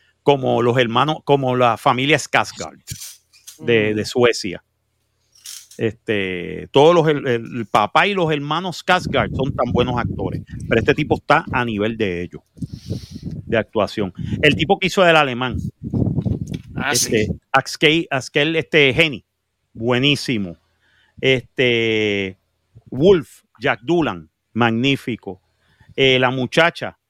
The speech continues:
Speaker 1: este, que es Mimosa, Mi-, Mimosa Wilamo.
Speaker 3: Ujú.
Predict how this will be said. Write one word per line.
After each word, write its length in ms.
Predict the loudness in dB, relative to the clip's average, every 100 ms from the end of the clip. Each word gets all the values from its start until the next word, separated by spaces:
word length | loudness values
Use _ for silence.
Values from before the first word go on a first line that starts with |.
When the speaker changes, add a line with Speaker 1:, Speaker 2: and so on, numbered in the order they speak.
| _ _ _ _ _ _
Speaker 1:
este, 420 | -8 -4 0 2
que 460 | 2 0 0 0 0
es 60 |
Mimosa, 580 | 0 0 0 -2 -2 -2 -2
Mi-, 260 | -4 -4 -4
Mimosa 440 | -4 -2 0 2
Wilamo. 500 | 2 4 4 2 -4 -12 -14 -12 -12
Speaker 3:
Ujú. 240 | -14 -16